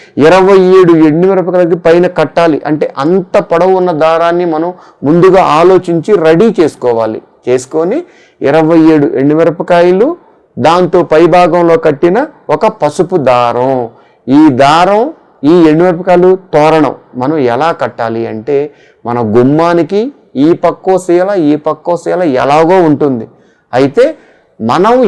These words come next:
ఎప్పుడైతే ఈ ఎండుమిరపకాయలు తోరణం మన సింహద్వారానికి కడుతున్నామో,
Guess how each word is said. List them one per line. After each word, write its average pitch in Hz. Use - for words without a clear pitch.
ఎప్పుడైతే 233
ఈ 202
ఎండుమిరపకాయలు 220
తోరణం 208
మన 185
సింహద్వారానికి 190
కడుతున్నామో, 180